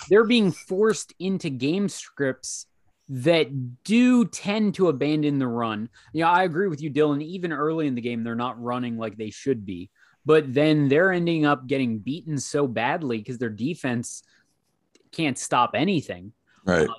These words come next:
Speaker 1: that it ends up just putting them in situations where they need to throw more. And then,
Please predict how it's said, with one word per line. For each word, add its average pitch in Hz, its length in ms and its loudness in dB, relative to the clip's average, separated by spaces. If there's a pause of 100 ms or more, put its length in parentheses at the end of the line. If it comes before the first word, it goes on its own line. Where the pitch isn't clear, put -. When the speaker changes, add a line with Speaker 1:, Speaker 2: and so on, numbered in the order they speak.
Speaker 1:
that 151 200 0
it 156 140 2
ends 165 240 4
up 151 160 4
just 139 300 0
putting 165 280 2
them 147 200 4
in 151 180 -4
situations 156 600 -2
where 143 160 -2
they 131 140 -2
need 127 180 -2
to 110 60 -6
throw 220 360 -4
more. 135 420 -2
And 156 180 -4
then, 160 220 -4